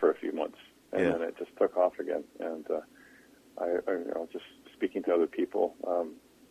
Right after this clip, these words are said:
Speaker 1: you know, especially people that are, are installing work and,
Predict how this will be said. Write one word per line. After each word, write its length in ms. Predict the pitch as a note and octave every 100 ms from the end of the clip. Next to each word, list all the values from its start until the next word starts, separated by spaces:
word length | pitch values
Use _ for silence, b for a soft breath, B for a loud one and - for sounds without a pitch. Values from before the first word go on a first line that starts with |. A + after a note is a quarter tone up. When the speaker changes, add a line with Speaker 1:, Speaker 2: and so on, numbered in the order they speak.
| _ _
Speaker 1:
you 60 | F2
know, 80 | D#2+
especially 420 | - - - E2+
people 320 | - F2 -
that 120 | F2 E2
are, 160 | D#2+
are 420 | - E2+ E2+ D#2+ -
installing 500 | E2+ - E2 E2+ E2+
work 300 | E2 F2+ -
and, 140 | E2+